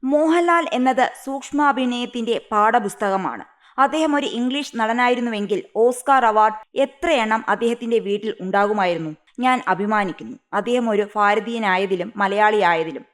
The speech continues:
അദ്ദേഹത്തിനോടൊപ്പം കുറച്ച് ചിത്രങ്ങൾ അഭിനയിക്കാൻ കഴിഞ്ഞതിലും സർവോപരി അദ്ദേഹവും കൂടി മെമ്പറായ ഒരു സംഘടനയിൽ ഞാനുമുണ്ട് എന്നതിലും.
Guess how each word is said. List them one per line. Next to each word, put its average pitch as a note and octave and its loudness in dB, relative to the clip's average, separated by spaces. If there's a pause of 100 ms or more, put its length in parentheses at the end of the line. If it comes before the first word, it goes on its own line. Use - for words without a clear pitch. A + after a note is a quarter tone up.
(140)
അദ്ദേഹത്തിനോടൊപ്പം A#3+ 2 (140)
കുറച്ച് A#3+ -4
ചിത്രങ്ങൾ A#3+ -4
അഭിനയിക്കാൻ G#3+ -2
കഴിഞ്ഞതിലും G3 -2 (260)
സർവോപരി C#4+ 4
അദ്ദേഹവും B3+ 0
കൂടി A#3 -4
മെമ്പറായ G#3 4
ഒരു G#3 0 (160)
സംഘടനയിൽ G#3+ -2 (100)
ഞാനുമുണ്ട് G3 -4 (100)
എന്നതിലും. F#3+ -6